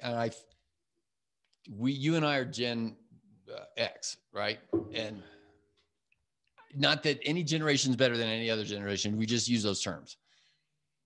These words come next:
The millennial, Gen Z culture that's come in through also the influence of the political thing, the financial crash in two thousand seven, eight, nine. Uh,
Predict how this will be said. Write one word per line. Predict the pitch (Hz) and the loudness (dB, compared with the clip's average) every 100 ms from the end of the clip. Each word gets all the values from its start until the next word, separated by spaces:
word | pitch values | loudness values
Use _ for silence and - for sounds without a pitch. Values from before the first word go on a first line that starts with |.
| _ _ _ _ _ _ | _ _ _ _ _ _
The | 127 139 127 113 113 | -2 2 2 2 0
millennial, | 113 117 151 165 160 165 143 - | 0 2 2 2 0 -2 -6 -6
Gen | 135 131 117 | -2 -2 -2
Z | 113 147 151 151 127 _ _ - - | -4 -4 -2 -4 -8 _ _ -12 -2
culture | 147 - 143 | -2 0 0
that's | 127 | 0
come | - 131 127 | -2 0 0
in | 127 123 123 | 0 0 -2
through | 123 - 123 120 117 | -4 -8 -2 -2 -2
also | 120 135 - 127 | -4 -2 -2 -2
the | 117 | -2
influence | 117 120 120 120 110 107 110 | -2 -2 -2 -4 -4 -4 -4
of | 101 | -6
the | 98 | -6
political | 98 101 117 135 143 | -4 0 0 0 -2
thing, | 127 131 123 120 | -2 0 2 2
the | 95 | -2
financial | - 101 117 127 127 | -4 0 0 -2 -4
crash | - 123 120 - | -2 -2 -2 -6
in | 113 | -8
two | 113 | -4
thousand | 117 113 113 110 | -4 -4 -4 -6
seven, | 113 117 117 117 - - _ 117 | -6 -6 -6 -10 -14 -20 _ -6
eight, | 117 123 | -4 -2
nine. | 117 120 120 117 - _ _ | -4 -4 -6 -8 -14 _ _
Uh, | 107 107 | -4 -4